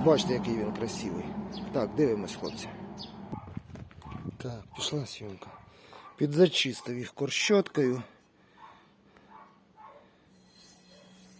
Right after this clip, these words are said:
Нічого тут, все чітко. Ну, виявився один такий моментик.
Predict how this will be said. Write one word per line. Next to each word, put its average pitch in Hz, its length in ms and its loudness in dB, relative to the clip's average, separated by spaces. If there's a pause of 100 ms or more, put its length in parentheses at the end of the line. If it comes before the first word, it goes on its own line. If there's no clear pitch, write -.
Нічого 139 480 2
тут, 110 180 -2
все 143 240 -2
чітко. 165 640 6 (1120)
Ну, 156 120 4
виявився 185 600 8
один 165 240 8
такий 165 320 8
моментик. 147 1040 4